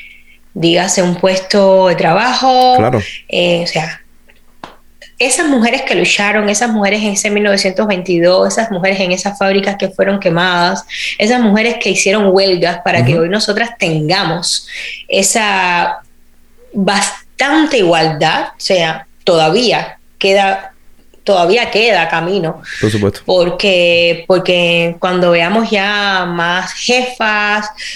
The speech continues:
Speaker 1: más mujeres que estén en, en posiciones políticas, en rangos políticos más
Speaker 2: Ujú.
Speaker 1: altos,
Speaker 2: Más pagos
Speaker 1: etcétera.
Speaker 2: igualitarios.
Speaker 1: Exacto. Pero, eh, desde el,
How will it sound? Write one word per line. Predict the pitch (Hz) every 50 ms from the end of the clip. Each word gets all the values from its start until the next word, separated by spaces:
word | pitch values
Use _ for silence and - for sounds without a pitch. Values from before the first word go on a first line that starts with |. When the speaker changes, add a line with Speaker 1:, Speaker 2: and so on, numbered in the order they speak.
| - - -
Speaker 1:
más | - 175 175 170 165 175 175 -
mujeres | 190 185 175 170 190 196 185 190 190 190
que | 190 185
estén | 175 - - 196 190 190
en, | 190 185 185 180 180
en | - 196 190
posiciones | 190 - 185 180 - 180 - - 190 202 202 202
políticas, | - 185 175 180 175 185 180 180 180 185 175 - - -
en | 185 175 165
rangos | 170 170 190 214 214 202 196 -
políticos | - 180 175 170 180 175 202 196 190
más | 190 180 - -
Speaker 2:
Ujú. | 127
Speaker 1:
altos, | 202 214 226 220 220 - 208 202 208 208 -
Speaker 2:
Más | 107 -
pagos | - 110 107
Speaker 1:
etcétera. | 110 104 101
Speaker 2:
igualitarios. | 101 101 101 107 131 143 139 131 127 123 123 123 123 123 120 - - - - - - 202
Speaker 1:
Exacto. | 214 208 - 226 190 175 175 180 185 180 180 - - - - - - - - _ _ _ -
Pero, | 254 247 247 240 233 233 233 233 226 226 226 226 226 -
eh, | - 226 226 220 220 220 220 - -
desde | 202 190 214 226 226 208 226
el, | 220 214 - -